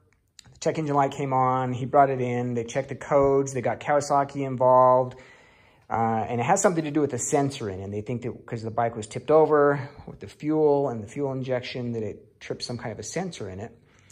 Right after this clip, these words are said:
And they basically just had to reset it. So he wanted me to get the code off the bike to see if the same things happened here. Well, you can't really get a code off the bike. The, the check engine light just turns a solid yellow.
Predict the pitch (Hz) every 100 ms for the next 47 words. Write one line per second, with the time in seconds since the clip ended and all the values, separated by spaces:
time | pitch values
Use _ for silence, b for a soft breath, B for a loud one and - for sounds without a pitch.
0 | B - 110 107 127 - 110 107 110 104
1 | 101 92 - 104 60 - 107 147 170 151
2 | 143 139 127 127 127 185 175 135 - 104
3 | 110 104 110 B B B B 135 127 123
4 | 117 123 113 113 113 104 107 104 170 117
5 | 95 107 104 98 95 120 - - 120 104
6 | 95 - 160 110 - 95 101 - 92 87
7 | 98 90 127 117 113 101 101 117 117 -
8 | 104 98 - 92 90 131 107 87